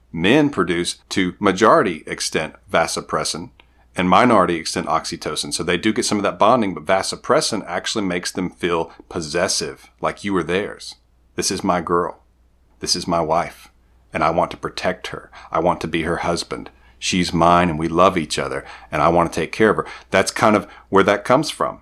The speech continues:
So you want that coursing through his veins as much as possible if you're his wife. And so that's not something where you should try to play hardball and take it away. It's still on the table as far as you're concerned because you two are still married.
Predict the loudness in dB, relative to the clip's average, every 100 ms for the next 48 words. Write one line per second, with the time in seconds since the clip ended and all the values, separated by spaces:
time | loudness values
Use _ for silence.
0 | _ -4 -2 0 2 4 2 2 0 0
1 | 0 0 0 -2 -2 -2 -2 -2 -2 -2
2 | -4 -4 -2 -2 -6 -2 0 0 -4 -8
3 | -12 _ 0 0 2 0 0 0 -2 -2
4 | -10 -4 -2 2 2 0 -6 -20 _ 2
5 | 4 6 6 6 6 6 4 -2 -2 4
6 | 4 4 4 6 4 6 6 4 2 -2
7 | -2 0 0 0 -6 _ _ _ _ _
8 | -8 -4 -4 -2 0 2 0 0 0 0
9 | -4 -6 -4 0 0 0 -2 -2 -4 -4
10 | -6 -6 -6 -4 -4 -2 -2 -2 0 0
11 | 0 -2 -6